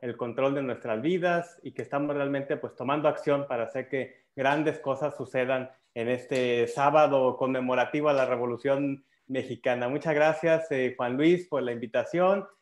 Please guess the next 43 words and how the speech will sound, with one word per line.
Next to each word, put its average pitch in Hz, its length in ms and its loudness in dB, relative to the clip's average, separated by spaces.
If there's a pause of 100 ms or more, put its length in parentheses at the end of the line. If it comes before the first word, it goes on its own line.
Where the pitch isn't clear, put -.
(160)
Igual 135 320 4
a 151 80 4
todo 151 140 2
el 156 100 2
equipo 139 380 -2
de 120 100 0
liderazgo 143 840 0
de 113 240 0
la 113 140 0
Alianza 127 580 -2
Zoom, 196 400 2
que 156 80 -4
estamos, 139 500 0 (340)
eh, 123 280 -4
compartiendo, 127 640 0
apoyándonos 151 760 0
entre 113 240 -6
todos 156 480 -2
para 147 400 -2 (180)
ir 135 160 -4
construyendo 139 760 -2
un 135 360 -6
liderazgo 127 680 0
nacional, 117 600 -2
¿no? 143 140 -2
Aquí 127 240 -4
en, 120 220 -10 (180)
en 117 220 -8
todo, 127 560 0 (200)
eh, 113 300 -2
USANA. 120 540 -2
Entonces, 135 260 -8
muy 143 240 -2
bienvenidos 156 560 0
todos. 196 400 2
Si 156 80 -6
nos 131 140 -6
quieren 160 240 -4
compartir 143 460 -4
de 147 100 -2
dónde 143 320 -2
se 143 140 -12
están 143 420 -4